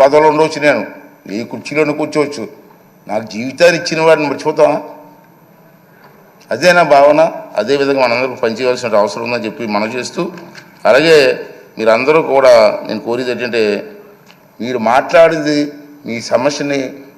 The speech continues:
ప్రజెంటేషన్ చేసే విధానాన్ని నేర్చుకోవాలా. ఒక కావలిస్తే చంద్రబాబు నాయుడు పెద్దలతో మాట్లాడి మీకు ట్రైనింగ్ క్యా-, క్యాంప్స్ పెడదాం.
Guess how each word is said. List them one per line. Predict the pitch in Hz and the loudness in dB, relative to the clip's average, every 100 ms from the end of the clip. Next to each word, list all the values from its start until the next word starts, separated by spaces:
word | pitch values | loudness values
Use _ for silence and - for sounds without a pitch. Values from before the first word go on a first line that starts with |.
| - | -14
ప్రజెంటేషన్ | 107 147 147 151 143 123 | -6 -4 -2 -4 -4 -8
చేసే | 127 123 117 | -10 -8 -4
విధానాన్ని | 117 135 135 131 120 117 107 - 110 | 2 2 4 0 -2 -6 -8 -8 -4
నేర్చుకోవాలా. | 143 147 - 156 98 76 - - - _ _ _ _ _ - | -4 -4 -2 0 0 -2 -10 -16 -20 _ _ _ _ _ -4
ఒక | 127 - | 0 2
కావలిస్తే | 143 156 208 208 - 208 180 180 - - - - | 4 6 6 4 2 4 4 0 -6 -14 -18 -2
చంద్రబాబు | 139 147 170 170 | 0 2 2 2
నాయుడు | 170 196 - | 2 -2 0
పెద్దలతో | - 151 143 165 143 | -2 -2 -4 -2 0
మాట్లాడి | 135 143 143 139 127 127 - - - _ - | 0 0 0 0 -4 -8 -18 -20 -20 _ -6
మీకు | 135 190 - | -2 -2 0
ట్రైనింగ్ | - 196 220 - | 2 4 2 2
క్యా-, | 220 208 - | 4 6 6
క్యాంప్స్ | 185 - | 2 2
పెడదాం. | 170 190 214 | 0 4 2